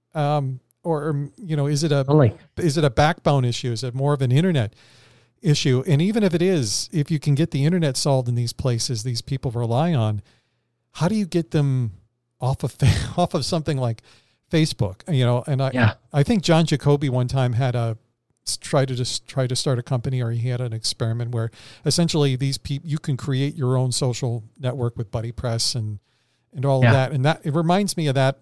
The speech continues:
Speaker 1: experiment. So, like I said, I don't really have an end game here. I just think the next time when I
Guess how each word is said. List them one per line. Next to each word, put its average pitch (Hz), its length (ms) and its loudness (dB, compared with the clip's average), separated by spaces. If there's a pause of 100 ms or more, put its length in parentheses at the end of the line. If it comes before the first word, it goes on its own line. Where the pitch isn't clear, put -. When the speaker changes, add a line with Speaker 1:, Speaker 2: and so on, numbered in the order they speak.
(120)
Speaker 1:
experiment. 123 840 0
So, 131 260 -2 (380)
like 160 140 -2
I 156 40 2
said, 135 220 0
I 120 80 0
don't 147 160 -2
really 151 220 2
have 139 180 2
an 120 80 -2
end 143 180 -2
game 160 240 -2
here. 165 340 -2
I 123 140 -4
just 131 260 -4
think 143 220 -2
the 131 100 -2
next 131 260 -2
time 135 280 0
when 127 100 0
I 123 320 0